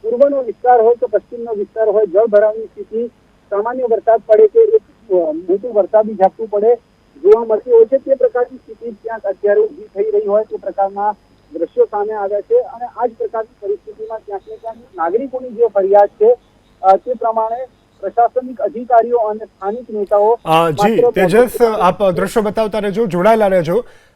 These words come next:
Speaker 2: તો અમદાવાદ શહેરના દ્રશ્યો છે. સ-, અ, સંવાદદાતા ભૌમિક વ્યાસ પણ આપણી સાથે લાઈવ જોડાઈ ગયા છે. અ, જી ભૌમિક, હાલ કેવા પ્રકારની સ્થિતિ?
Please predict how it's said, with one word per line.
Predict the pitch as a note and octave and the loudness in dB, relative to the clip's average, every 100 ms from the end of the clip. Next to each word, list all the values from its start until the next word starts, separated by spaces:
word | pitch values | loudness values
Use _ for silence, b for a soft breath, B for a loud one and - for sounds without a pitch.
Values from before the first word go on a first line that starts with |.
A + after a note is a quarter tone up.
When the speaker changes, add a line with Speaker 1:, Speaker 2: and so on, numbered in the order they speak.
| _ | _
Speaker 2:
તો | F3+ G3 | 0 0
અમદાવાદ | G#3 F#3 F#3+ A3 | 0 0 2 0
શહેરના | A3+ A3+ G#3+ A3 | 2 0 0 0
દ્રશ્યો | G3+ G3+ - G#3 | -2 -4 -6 -8
છે. | F#3 G#3+ A#3+ | -6 -6 -6
સ-, | - | -6
અ, | F#3+ D#3 D#3+ | -8 -8 -8
સંવાદદાતા | G#3 A3 A#3 C4 | -6 -4 -2 0
ભૌમિક | A3+ E3+ F3 C4 A3 | 2 2 2 -2 0
વ્યાસ | A3 - | -2 -2
પણ | A3+ | -4
આપણી | G3 G#3 | -4 -4
સાથે | G3+ F#3 F#3 | -6 -6 -6
લાઈવ | E3 F3 F3+ | -2 -2 -2
જોડાઈ | F3+ E3+ | -2 -2
ગયા | E3 E3 | -2 -4
છે. | D#3 A3 - b b b | -4 -6 -6 b b b
અ, | D#3+ F3 | 2 4
જી | D#3+ A#3+ | 2 0
ભૌમિક, | G3+ G#3+ C4 - | 0 0 -2 -4
હાલ | D3 F#3+ A3+ | 0 0 0
કેવા | G3 G#3 | -4 -4
પ્રકારની | G#3 G#3 A3 G#3+ | -4 -4 -4 -4
સ્થિતિ? | G3 A3 F#3+ A3 | -6 -6 -6 -10